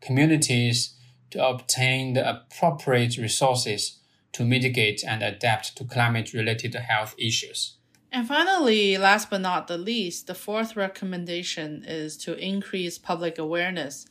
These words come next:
Speaker 2: in the linkage between climate change and health. Um, especially health professionals, academic community,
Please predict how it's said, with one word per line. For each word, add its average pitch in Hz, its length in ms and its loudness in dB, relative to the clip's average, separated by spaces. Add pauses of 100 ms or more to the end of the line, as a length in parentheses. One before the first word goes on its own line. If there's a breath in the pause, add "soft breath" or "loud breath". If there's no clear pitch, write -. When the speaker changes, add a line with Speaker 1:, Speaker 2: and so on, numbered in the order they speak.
(540 soft breath)
Speaker 2:
in 190 200 0
the 190 120 4
linkage 196 800 2
between 180 800 -6 (320 soft breath)
climate 240 340 4
change 160 300 -2
and 156 180 -4
health. 151 440 -4 (580 soft breath)
Um, 175 460 -2
especially 233 1080 2 (180)
health 214 340 -2
professionals, 185 840 0
academic 185 560 -2
community, 175 720 -6